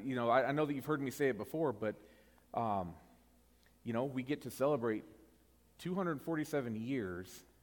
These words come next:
and, uh, also the, the reality that the two types of countries in this world are those that use the metric system and those that have been to the moon.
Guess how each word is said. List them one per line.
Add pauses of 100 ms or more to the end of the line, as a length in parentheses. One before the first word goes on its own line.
(840)
and,
uh, (500)
also
the,
the
reality
that
the
two (640)
types
of
countries
in
this
world (640)
are
those
that
use
the
metric
system (320)
and
those
that
have
been
to
the
moon.